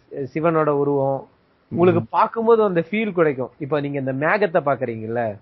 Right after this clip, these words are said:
Speaker 2: ஆனா, இந்த கொஞ்ச நாளைக்கு முன்னாடி ஒரு ஊர்ல, ஆ, டைல்ஸ்ல வந்து இயேசுநாதர் மூஞ்சி தெரியுது அப்படின்னு பேப்பர்ல நியூஸ் போட்டிருந்தானுங்கல்ல?
Speaker 1: இல்ல, இல்ல, இது, ஆ, அதே மாதிரிதான். நான் தெளிவா சொல்றேன். ஆ, இது, இதே மாதிரி ஒரு கதை ஒண்ணு கேட்டிருக்கீங்கல்ல?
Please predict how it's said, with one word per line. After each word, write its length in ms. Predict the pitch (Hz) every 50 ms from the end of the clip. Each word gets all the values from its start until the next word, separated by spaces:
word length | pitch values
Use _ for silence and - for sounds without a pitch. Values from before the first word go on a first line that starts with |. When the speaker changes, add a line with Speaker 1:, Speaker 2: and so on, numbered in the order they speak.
| _
Speaker 2:
ஆனா, 320 | - 113 110 107 107 110 113 113
இந்த 320 | 113 113 110 110 107 107 107
கொஞ்ச 300 | - 110 107 110 120 117
நாளைக்கு 380 | 120 117 117 120 120 120 117
முன்னாடி 460 | 113 113 110 113 110 110 110 113 110
ஒரு 180 | 107 110 107 107
ஊர்ல, 600 | 107 110 113 110 110 107 110 110 107 104 101 101 101 - - - - - - - - - _ _ _ _ _ -
ஆ, 40 | 113 107 104 104 104 104 101 101 101 98 98 101 101 101 101 -
டைல்ஸ்ல 460 | 107 107 117 120 117 - 117 113 110
வந்து 200 | 107 107 110 110
இயேசுநாதர் 580 | 107 107 110 110 - 117 110 107 107 107 104
மூஞ்சி 260 | 104 104 107 107 107 104
தெரியுது 720 | 101 107 98 101 101 101 98 101 101 101 98 95 92 90 90 87 - - - - - -
அப்படின்னு 320 | - 95 95 98 101 101 98 95
பேப்பர்ல 480 | 95 98 104 107 - 101 98 101 101 98
நியூஸ் 240 | 98 98 95 98 -
போட்டிருந்தானுங்கல்ல? 680 | 98 92 - 98 98 95 90 92 92 92 90 90 92 92
Speaker 1:
இல்ல, 200 | 95 110 123 147
இல்ல, 180 | 143 139 143 - -
இது, 220 | 151 147 147 147 139
ஆ, 240 | 135 147 151 139 131
அதே 280 | 123 123 147 160 175
மாதிரிதான். 400 | 170 160 156 147 147 147 127 - -
நான் 300 | 135 139 139 139 139 127 -
தெளிவா 360 | 147 147 165 196 214 226 233
சொல்றேன். 460 | 220 220 202 180 165 160 160 190 233 233 - -
ஆ, 260 | 147 160 156 139 131
இது, 280 | 131 139 147 165 151
இதே 180 | 143 143 180 202
மாதிரி 240 | 190 190 180 170 165
ஒரு 240 | 160 160 151 147 135
கதை 220 | - 147 147 165
ஒண்ணு 120 | 165 151 139
கேட்டிருக்கீங்கல்ல? 920 | 131 147 147 135 139 131 131 131 127 123 127 139 160 165 151 131 113